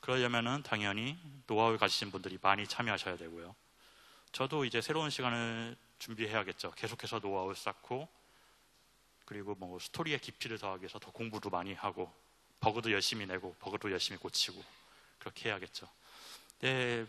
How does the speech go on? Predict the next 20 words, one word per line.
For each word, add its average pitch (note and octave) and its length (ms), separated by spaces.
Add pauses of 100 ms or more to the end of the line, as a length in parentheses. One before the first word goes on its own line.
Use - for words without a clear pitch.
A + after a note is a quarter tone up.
(140)
제가 C3 560
여기서 A#2 540
또 A2 300
일, B2 340
이 - 20
년 A2+ 180
뒤에 G2 320 (140)
또 G2+ 200
지금 B2 260
만들고 G#2 280
있는 G2 160
팀아트의 D3 560
게임으로 A2+ 360
시나리오 D3+ 280
포스트 - 300
모템을 A2 420
할 A2 80
수 - 140
있을지 A2 240
모르겠는데, F#2 600